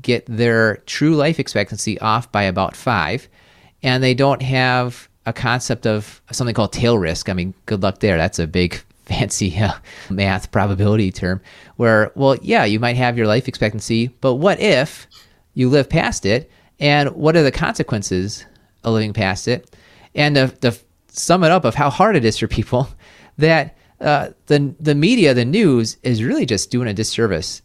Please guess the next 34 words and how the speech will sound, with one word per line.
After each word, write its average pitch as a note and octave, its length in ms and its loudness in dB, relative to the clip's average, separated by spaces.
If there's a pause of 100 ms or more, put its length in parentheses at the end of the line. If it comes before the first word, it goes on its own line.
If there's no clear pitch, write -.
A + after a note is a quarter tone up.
to G2+ 280 -2
retirees, F#2+ 640 -2 (160)
'cause G#2 180 -4
there's C3 200 2
newspaper B2 400 0
articles G2+ 380 -2
all F#2+ 120 2
the - 80 -4
time A2 140 -2
that F#2 100 -6
say, G2 360 0
"Oh, F#3+ 160 0
today's D#3+ 300 0
life B2 220 2
expectancy G#2 640 -4
is E2 80 -4
seventy-nine." F2 560 -4 (520)
That's - 200 -2
an G#3 160 -4
estimate B2 540 -2 (220)
of C3 100 0
a B2+ 80 4
baby D3+ 400 4
born C3+ 280 2
today. C#3 460 0 (540)
And C3 360 -2 (100)
you F3+ 240 0
weren't G#3 260 2
born F#3+ 180 4
yesterday, C3+ 560 2 (260)
right? G3 240 0
It's C3 200 -4
not G3+ 180 2
about C#3+ 380 2